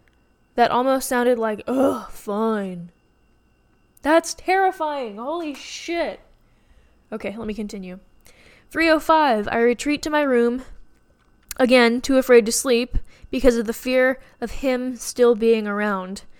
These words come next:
So that's it. And about my wish. I wished for a guitar. I had been begging my parents for one for years, but they had always told me no,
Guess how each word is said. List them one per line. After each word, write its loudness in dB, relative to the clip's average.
So -12
that's -6
it. 0
And -2
about 4
my 0
wish. 0
I 4
wished -2
for -2
a 2
guitar. 0
I -2
had -4
been -4
begging 0
my -2
parents -6
for -4
one -6
for -2
years, 0
but -4
they 2
had 4
always 4
told 0
me -2
no, -4